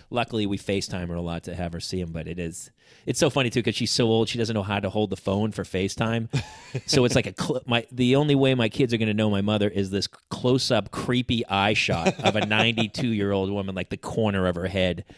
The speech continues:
Speaker 1: That's all she, I go, "Ma, pull the camera away from your face." She can't. It's just not happening. <laughs> That's the only way she knows her.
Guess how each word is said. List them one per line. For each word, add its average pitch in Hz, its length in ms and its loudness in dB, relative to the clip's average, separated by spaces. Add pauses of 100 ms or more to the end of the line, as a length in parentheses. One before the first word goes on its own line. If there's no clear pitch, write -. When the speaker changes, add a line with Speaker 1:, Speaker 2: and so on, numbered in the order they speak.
Speaker 1:
That's 131 160 -2
all 131 120 6
she, - 120 -2 (160)
I 131 40 0
go, 139 120 4
"Ma, 190 240 6
pull 202 180 2
the 214 100 2
camera 220 640 4 (260)
away 185 640 6 (100)
from 190 220 2
your 185 120 4
face." 208 440 2
She 120 140 -6
can't. 98 360 -6
It's - 200 -6
just 107 180 -6
not 90 220 -4
happening. 87 440 -6 (240)
<laughs> - 200 -16
That's 202 320 -6
the 190 80 -4
only 170 160 -2
way 170 100 0
she 135 260 -8
knows - 260 -10
her. 92 100 -12